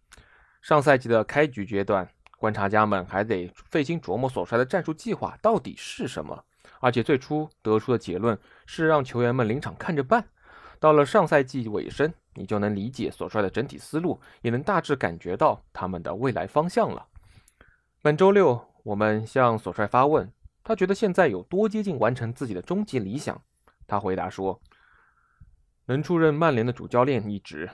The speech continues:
并且获得俱乐部的信赖，这是我的荣幸。现在我们要做的就是继续坚持自己的工作，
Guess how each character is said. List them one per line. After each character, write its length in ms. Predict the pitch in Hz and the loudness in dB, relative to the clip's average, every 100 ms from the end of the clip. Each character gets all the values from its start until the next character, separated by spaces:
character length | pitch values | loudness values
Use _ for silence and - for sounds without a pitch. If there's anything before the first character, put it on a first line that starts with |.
| - | -8
并 120 | 104 | -8
且 120 | 95 | -6
获 200 | 87 107 | -4 -2
得 120 | 92 | -2
俱 140 | 101 127 | -2 0
乐 80 | |
部 100 | 117 | 0
的 80 | 123 | 0
信 240 | 120 214 131 | -2 -2 -2
赖， 220 | 73 - _ | -6 -12 _
这 120 | 220 | -6
是 100 | 220 | -2
我 100 | 120 | -2
的 80 | 87 | -4
荣 220 | 92 104 | -8 -10
幸。 260 | 156 170 - - _ _ _ _ _ - | -6 -6 -6 -18 _ _ _ _ _ -2
现 140 | 247 | 2
在 100 | 233 | 6
我 100 | 147 | 4
们 140 | 107 | 4
要 80 | 127 | 0
做 220 | 117 160 | 2 2
的 60 | 110 | 2
就 160 | 113 104 | 0 -2
是 280 | - 107 92 _ - | -2 -4 -4 _ -12
继 160 | 214 | -10
续 120 | - | -8
坚 280 | 127 220 254 | -8 -4 -4
持 120 | - | -2
自 100 | 117 | -4
己 100 | 107 | -4
的 60 | - | -8
工 200 | - 107 | -6 -6
作， 260 | 107 101 | -4 -4